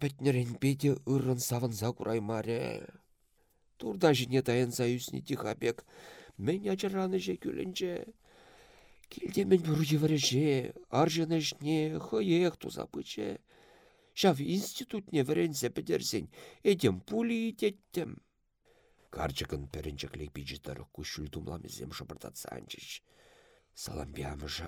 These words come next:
ахлаткаласа тӑчӗ те, шывеҫме тесе тепелелле кӑштӑртатрӗ. Анчах тепел кукрине ҫитнес керек шыв витре патне пымарӗ. Ача умӗнче чарынчӗ. Пӗчӗк Валерик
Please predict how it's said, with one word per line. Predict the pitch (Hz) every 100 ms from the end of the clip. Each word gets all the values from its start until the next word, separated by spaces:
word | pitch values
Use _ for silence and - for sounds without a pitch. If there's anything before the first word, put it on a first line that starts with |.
| -
ахлаткаласа | 90 - 78 - 76 73 -
тӑчӗ | - 147 - 131
те, | - 104 98 95 - - - - _
шывеҫме | - - 64 73 - - 67
тесе | - - -
тепелелле | 85 - - 135 120 110 85 78
кӑштӑртатрӗ. | - - - - - - - - - - - - - _
Анчах | 87 80 71 69
тепел | - - 80 71
кукрине | - 71 71 71 73
ҫитнес | - 69 - -
керек | - 73 73 -
шыв | - 73
витре | 69 71 78
патне | 69 69 - -
пымарӗ. | - - 90 87 - - _ _ _ _ _ -
Ача | 117 - - -
умӗнче | - - -
чарынчӗ. | - - - - - - _ _ _ _ _ _ _ _ _ _ _ _ _ -
Пӗчӗк | 117 147 135 135 -
Валерик | 110 87 101 110 151 117 90